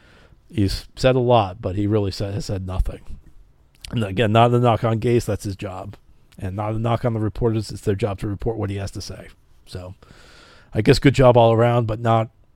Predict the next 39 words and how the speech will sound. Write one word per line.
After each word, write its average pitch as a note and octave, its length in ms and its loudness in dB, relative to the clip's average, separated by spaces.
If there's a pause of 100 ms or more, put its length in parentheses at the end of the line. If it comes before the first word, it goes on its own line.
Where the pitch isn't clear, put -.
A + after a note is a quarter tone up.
(240)
really A2 380 2
anything G#2 420 -4
insightful F#2 680 -12 (300)
coming F2+ 300 -14
out - 180 -16
of F#2 120 -12
there. G2+ 240 -12 (880)
You A#2 140 -4
know, G#2+ 40 -2
another C3+ 320 6
thing B2+ 260 4
I A#2 140 0
mentioned A#2 580 -2
were G#2 380 -2 (360)
just A#2 280 0
in A2 160 -2
general A2 540 0
reports - 1000 4
about G#2+ 240 0
the A#2 140 -4
offense A#2 420 0
beating A2+ 340 -2
the G#2 80 -6
defense. G#2+ 320 -6
And B2 160 -4
look, C3+ 180 4
I D3+ 60 6
do F3 140 4
think C#3 180 4
that A#2+ 60 -4
this A#2+ 200 0
is A2+ 100 -4
good. B2+ 220 -6
I D3 80 2
do E3+ 140 0
think D3+ 200 -2
for - 120 -2
the B2 100 -2
Jets, A2+ 460 -6